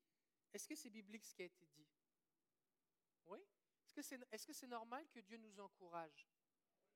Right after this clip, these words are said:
Est-ce que Dieu est censé être encourageant ? Oui, on voit ça dans la Bible, hein ? OK. Euh, quand le Seigneur vient nous parler, il vient nous fortifier dans notre identité et il vient nous encourager et nous permettre de le suivre par la foi.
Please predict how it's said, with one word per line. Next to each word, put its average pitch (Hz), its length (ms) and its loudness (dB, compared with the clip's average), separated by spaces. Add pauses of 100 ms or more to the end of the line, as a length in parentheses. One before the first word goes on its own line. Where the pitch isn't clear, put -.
(420)
Est-ce - 120 -8
que 214 80 -2
Dieu 196 160 -2
est 247 40 0
censé 226 280 -6
être 220 140 -2
encourageant ? 196 520 0 (720)
Oui, 285 160 -4
on 190 80 -8
voit 165 160 -4
ça 190 120 -6
dans 170 80 -4
la 156 120 -4
Bible, 233 280 -4
hein ? 214 120 -6 (580)
OK. 160 240 -12 (640)
Euh, 160 260 2 (720)
quand 277 100 2
le 339 80 -2
Seigneur 269 360 -2
vient 226 120 -2
nous 208 140 -6
parler, 202 580 -2
il 196 100 -18
vient 202 160 -6
nous 202 120 -8
fortifier - 560 -8
dans 220 80 -4
notre - 260 -6
identité 196 640 -6 (1200)
et 190 100 0
il 202 40 -4
vient 226 160 2
nous 208 220 -6
encourager 202 640 0
et 175 260 -16
nous 185 80 -14
permettre 202 300 2
de 190 80 6
le 185 80 0
suivre - 280 -12
par 190 140 6
la 175 80 2
foi. - 320 -14